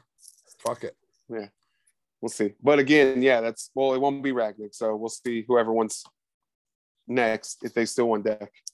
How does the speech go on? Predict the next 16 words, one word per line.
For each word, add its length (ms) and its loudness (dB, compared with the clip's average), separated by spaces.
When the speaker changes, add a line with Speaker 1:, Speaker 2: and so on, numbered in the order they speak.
Speaker 2:
We'll 100 -6
see. 180 0
Speaker 1:
Uh, 60 0
I 260 2
think 240 -6
he's 220 -8
gonna 200 -4
have 240 -2
all 560 2
the 200 -6
calls 400 2
in 100 -14
the 100 -12
transfers, 720 -14
though. 260 -20
Speaker 2:
Oh, 240 2